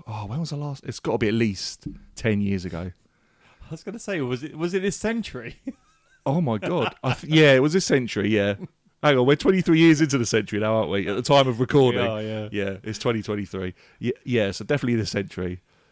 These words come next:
Speaker 1: I'd say
Speaker 2: Do
Speaker 1: at least ten years ago.
Speaker 2: Do you tip the bar-, the barbers? Do you, like,
Speaker 1: I
Speaker 2: round
Speaker 1: used
Speaker 2: it up? A lot of people do that. What is that?
Speaker 1: I did used to tip, yeah.
Speaker 2: I don't, I don't tip anybody in this country because there's a minimum wage. People generally get paid.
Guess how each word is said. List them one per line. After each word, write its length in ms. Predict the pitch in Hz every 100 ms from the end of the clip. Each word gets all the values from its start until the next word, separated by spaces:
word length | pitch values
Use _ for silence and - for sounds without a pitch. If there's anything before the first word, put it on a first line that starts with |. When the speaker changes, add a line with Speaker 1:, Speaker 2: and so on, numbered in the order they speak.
| _
Speaker 1:
I'd 120 | - 113
say 180 | 151
Speaker 2:
Do 60 | 117
Speaker 1:
at 60 | 143
least 200 | 139 -
ten 220 | 123 104
years 200 | 98 87
ago. 180 | 87 90
Speaker 2:
Do 80 | 196
you 240 | 220 226
tip 500 | - - 202 - - - _ _ _ _ _
the 80 |
bar-, 400 | 120 131 123 120 -
the 80 | 117
barbers? 500 | 127 117 98 98 101
Do 100 | 143
you, 140 | 180
like, 400 | 175 147 127 127 -
Speaker 1:
I 20 |
Speaker 2:
round 80 | 120
Speaker 1:
used 280 | 127 156 147
Speaker 2:
it 60 | 147
up? 320 | 127 113 139
A 20 |
lot 200 | 170 214
of 60 | -
people 220 | 220 202
do 240 | 214 240
that. 180 | 202 143
What 220 | 190 302
is 200 | 277 226
that? 260 | 120 104 107 _
Speaker 1:
I 120 | 117
did 220 | 107 123
used 200 | 107 104
to 80 | 95
tip, 260 | - 98 -
yeah. 120 | 107
Speaker 2:
I 20 |
don't, 160 | 262 285
I 60 |
don't 200 | 240 285
tip 220 | - 247 220
anybody 640 | 233 254 196 135 101 90 _
in 100 | 135
this 120 | 127
country 460 | - 123 110 - 147
because 560 | 190 175 185 170 170
there's 180 | 175 160
a 60 | 165
minimum 420 | 180 180 175 156
wage. 480 | 151 151 147 143 -
People 380 | 170 165 156 131
generally 520 | - 156 156 143 135
get 220 | 135 -
paid. 480 | - 165 123 104 104